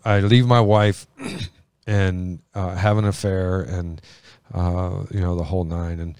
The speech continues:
and, and so, uh, I told my wife I wanted out. I said, "Listen, you, there's, there's some things that I want you can't give me."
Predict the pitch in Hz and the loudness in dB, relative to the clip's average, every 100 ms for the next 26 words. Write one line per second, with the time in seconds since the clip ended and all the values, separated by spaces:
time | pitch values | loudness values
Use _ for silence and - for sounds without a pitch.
0 | - - - _ 110 101 92 - _ 104 | -20 -20 -20 _ -4 -4 -6 -14 _ -8
1 | 95 90 101 95 90 85 - _ _ 95 | -6 0 2 4 2 -2 -8 _ _ -6
2 | 95 - 101 110 104 98 95 92 95 87 | -6 -4 -2 0 2 2 0 0 -2 -2
3 | 90 85 85 87 - _ _ _ _ _ | -2 -2 -4 -6 -10 _ _ _ _ _
4 | _ - - 101 90 92 98 95 101 - | _ -10 -2 0 0 -2 -4 -2 -2 -4
5 | _ _ _ _ 101 98 104 95 117 95 | _ _ _ _ -2 0 0 0 -2 0
6 | 113 107 104 101 101 104 95 98 - 101 | 2 4 4 4 4 0 0 -2 -2 -4
7 | 87 98 90 90 90 87 | -2 -2 -2 -2 -4 -6